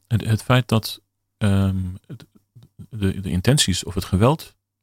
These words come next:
eh, wordt pas duidelijk voor de slachtoffers als het daadwerkelijk wordt gepleegd. Hè, dus, ehm, bijvoorbeeld de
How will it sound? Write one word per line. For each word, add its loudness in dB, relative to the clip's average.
eh, -4
wordt -4
pas -4
duidelijk 0
voor -4
de 0
slachtoffers -4
als 2
het -2
daadwerkelijk 2
wordt -4
gepleegd. -6
Hè, 0
dus, -2
ehm, 0
bijvoorbeeld -16
de 0